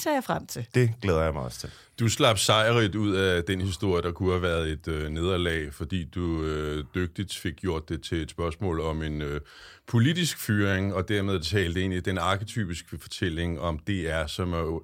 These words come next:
Speaker 3: øh, ikke kan holde til politisk pres. Og det kan de jo heller ikke, og dermed står D R endnu en gang forpjusket frem, og du går ud af den der konflikt sejrigt.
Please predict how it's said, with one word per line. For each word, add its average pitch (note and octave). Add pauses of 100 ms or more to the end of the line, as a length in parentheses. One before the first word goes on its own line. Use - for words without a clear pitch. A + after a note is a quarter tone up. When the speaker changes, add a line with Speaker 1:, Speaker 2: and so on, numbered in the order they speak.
(100)
Speaker 3:
øh, E2+
ikke E2+
kan D#2+
holde E2
til -
politisk E2+
pres. - (340)
Og F#2+
det G#2+
kan A#2
de D3
jo A#2
heller F2+
ikke, F2+
og -
dermed G2
står F#2
D D2+
R F#2
endnu F#2+
en A2
gang E2
forpjusket F#2+
frem, F2
og E2
du F#2
går F2+
ud D#2+
af E2+
den D#2+
der D#2
konflikt E2+
sejrigt. D2